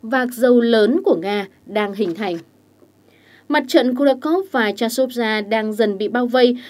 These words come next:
còn Ulenda ở bên bờ vực sụp đổ. Ulenda đã bị lực lượng Moscow chiếm gần một nửa. Quân đội Ukraine hầu như không có đường thoát. Sự sụp đổ của thành phố hứa hẹn sẽ san phẳng mặt trận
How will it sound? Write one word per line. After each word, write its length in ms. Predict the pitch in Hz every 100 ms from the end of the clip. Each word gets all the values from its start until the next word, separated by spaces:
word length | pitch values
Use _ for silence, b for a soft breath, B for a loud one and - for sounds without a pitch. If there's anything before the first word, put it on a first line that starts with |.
| B
còn 260 | 269 254 247
Ulenda 480 | 294 285 285 262 247
ở 120 | 190
bên 280 | 175 214 208
bờ 160 | 196 175
vực 200 | 180 -
sụp 200 | 196 185
đổ. 240 | 196 156 - B B 214
Ulenda 520 | 226 214 208 202 196
đã 240 | 196 190
bị 160 | 254 254
lực 240 | 220 196
lượng 220 | 220 202 214
Moscow 600 | 285 285 240 226 208 202
chiếm 300 | - 214 247
gần 200 | 254 226
một 160 | 214
nửa. 240 | 226 208 156 B B -
Quân 160 | 339
đội 160 | 302 233
Ukraine 600 | 262 262 220 220 214 214
hầu 180 | 226 214
như 260 | 220 277 269
không 280 | - 302
có 80 | 285
đường 200 | 277 196
thoát. 240 | 220 247 349 B B B
Sự 260 | - 269
sụp 220 | 247 269 214
đổ 220 | 233 180
của 180 | 180 180
thành 220 | 202 180
phố 240 | 196 185
hứa 200 | 214 226
hẹn 280 | 294 277 190
sẽ 200 | 180 196
san 260 | 220 240 226
phẳng 240 | 254 180
mặt 100 | 180
trận 220 | - 240